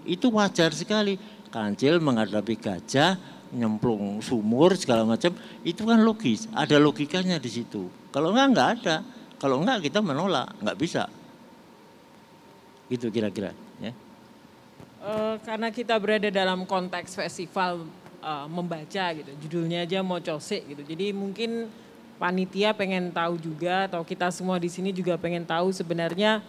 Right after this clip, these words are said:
Speaker 2: bagaimana pengalaman membaca dari Mas Seno dan Pak Sapardi. Sebenarnya kalau ditanya nih, buku apa sih yang ma-, paling mempengaruhi dalam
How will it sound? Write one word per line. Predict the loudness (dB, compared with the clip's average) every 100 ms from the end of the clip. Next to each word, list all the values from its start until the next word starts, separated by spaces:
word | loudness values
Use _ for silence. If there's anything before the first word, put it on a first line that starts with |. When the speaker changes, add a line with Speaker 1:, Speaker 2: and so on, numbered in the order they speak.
| -4
Speaker 2:
bagaimana | 0 2 2 2 0
pengalaman | 0 -2 0 0 0 -2
membaca | -4 -4 -4 0 2 2
dari | 0 -2 -2 -4 -10 -20 -20 -20 -12
Mas | -4 -2
Seno | 0 0 0
dan | 0 -2
Pak | -2 -4 -2
Sapardi. | 0 0 0 0 -2
Sebenarnya | -2 -6 -2 0 0 0 0
kalau | 4 4 4 2 -4 -12 -20 -20 -8
ditanya | -4 0 2 4 4 2
nih, | 0 -8 -8
buku | -8 -2 0
apa | 2 0 -2
sih | 0 0
yang | 0
ma-, | 0 0 -2 0
paling | 0 2 0
mempengaruhi | 0 -2 -4 -4 -2 -2 -2 -2 -2
dalam | -4 -6 -8